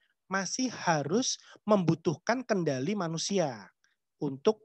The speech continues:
jaga-jaga. Misalnya komputernya error, sinyalnya nggak dapat,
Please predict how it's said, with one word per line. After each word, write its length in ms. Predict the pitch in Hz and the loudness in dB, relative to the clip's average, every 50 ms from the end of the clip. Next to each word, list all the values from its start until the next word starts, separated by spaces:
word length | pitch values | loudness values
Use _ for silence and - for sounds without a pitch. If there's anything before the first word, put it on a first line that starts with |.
| _ | _
jaga-jaga. 960 | _ - 160 147 135 107 139 139 123 113 143 135 131 120 131 165 143 127 110 101 - - - - - _ _ _ _ - 135 | _ 0 0 0 2 0 -2 -2 -2 -2 -2 -2 -2 0 0 0 0 0 -2 -6 -12 -20 -20 -20 -20 _ _ _ _ -8 -4
Misalnya 560 | 143 147 139 - 143 123 123 127 147 165 165 | -4 -2 -2 -2 -4 -4 -4 -2 -2 -2 0
komputernya 640 | - 135 127 123 135 131 - - 127 139 147 151 - | 0 -2 0 0 -2 -2 -4 -6 -6 -6 -6 -6 -6
error, 640 | 113 117 113 107 127 151 160 156 156 156 151 156 160 - - - _ | -8 -10 -2 4 6 8 10 10 10 10 8 6 0 -6 -12 -20 _
sinyalnya 880 | - - - 156 143 143 147 143 139 135 131 135 139 135 131 131 127 127 _ _ | -12 -6 -4 -4 -2 0 0 0 0 0 -2 -2 -2 -2 -2 -4 -6 -8 _ _
nggak 220 | - - 139 123 | -8 -8 -6 -6
dapat, 420 | 117 123 110 101 - - 160 170 | -8 -10 -10 -6 0 2 2 2